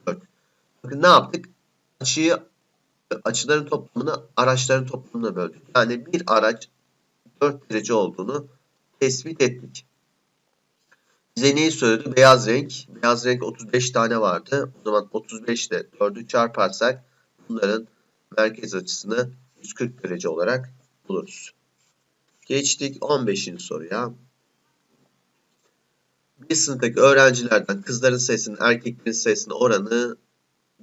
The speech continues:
dört bölü beşmiş. O yüzden bakalım şöyle, kızlar, erkekler bir de mevcut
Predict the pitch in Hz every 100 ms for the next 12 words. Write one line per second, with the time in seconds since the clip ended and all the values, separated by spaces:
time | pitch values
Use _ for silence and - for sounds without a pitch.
0 | - 123 - 101 110 110 - 85 - -
1 | - - 110 98 101 101 101 _ _ _
2 | _ _ _ _ _ _ _ _ _ _
3 | _ _ _ _ _ _ _ - 78 -
4 | - 87 - 110 98 98 90 101 98 -
5 | - 117 117 - 98 104 110 - _ _
6 | _ 87 104 104 - 98